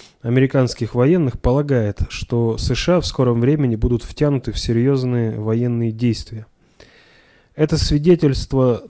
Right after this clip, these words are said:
того, что американских военных психологически подготавливают к ведению кру-, крупномасштабных военных действий.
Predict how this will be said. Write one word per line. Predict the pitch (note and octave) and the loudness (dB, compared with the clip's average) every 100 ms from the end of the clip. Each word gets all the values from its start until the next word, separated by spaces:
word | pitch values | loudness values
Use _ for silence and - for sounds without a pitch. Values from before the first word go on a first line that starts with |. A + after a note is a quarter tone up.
| - | -2
того, | C#3 D3 D3+ | 2 4 4
что | C3+ - C3+ C3 | 4 2 0 2
американских | C3+ C#3+ C#3 C#3+ C3+ C3+ - | 2 2 2 0 0 -6 -4
военных | B2+ C#3 C3 A#2+ - | 0 2 0 -2 -4
психологически | - B2+ C3 C#3+ G3+ - C3+ - | -6 -2 -2 0 -2 -2 -6 -2
подготавливают | - A2 B2+ C3+ C3 A2+ A2 A2 - | -2 0 0 2 2 2 0 -2 -4
к | - | -8
ведению | A#2+ B2 A#2 G#2+ | -4 2 2 2
кру-, | A2+ A2+ _ | -2 -6 _
крупномасштабных | - A#2+ A#2+ A#2+ - C3 A2 A2 - | -8 -2 0 0 -2 -2 -2 -4 -4
военных | A#2+ A#2 G#2+ A2+ | -2 -2 -2 -4
действий. | B2+ A#2 - - | -2 -2 -4 -14